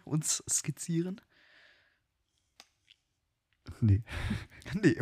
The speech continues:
Speaker 1: okay. Alles klar.
Speaker 2: Ich war, ich war auf einer Dorfparty, typische Dorfparty. Ähm, einige Le-, also viele Leute getroffen, die ich kannte. Ich hab, das ist, du weißt, wo die Party war, ne?
Speaker 1: Ja, so halb, ja.
Speaker 2: In Reinsdorf, so heißt es.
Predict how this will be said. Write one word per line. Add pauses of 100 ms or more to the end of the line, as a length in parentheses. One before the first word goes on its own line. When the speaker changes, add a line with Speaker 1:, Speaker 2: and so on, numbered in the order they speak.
Speaker 1:
okay. (520)
Alles
klar. (320)
Speaker 2:
Ich
war,
ich
war
auf
einer
Dorfparty,
typische
Dorfparty. (1000)
Ähm, (540)
einige
Le-,
also
viele
Leute
getroffen,
die
ich
kannte.
Ich
hab, (260)
das
ist, (220)
du
weißt,
wo
die
Party
war,
ne? (520)
Speaker 1:
Ja,
so
halb,
ja. (260)
Speaker 2:
In (1600)
Reinsdorf, (220)
so
heißt
es.